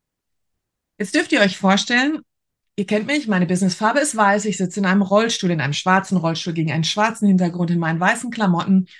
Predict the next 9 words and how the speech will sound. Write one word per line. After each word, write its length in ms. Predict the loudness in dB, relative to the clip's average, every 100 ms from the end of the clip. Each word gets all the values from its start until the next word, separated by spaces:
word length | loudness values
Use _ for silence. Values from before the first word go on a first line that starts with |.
| _ _ _ _ -2
Und 80 | 0
als 220 | 2 0
die 100 | -6
Frage 400 | 0 0 2 -2
kommt, 360 | -2 0 0 -4 _
wer 300 | -6 -2 0
hasst 280 | 0 -2 -6
es 200 | -8 -2
denn, 420 | 0 0 0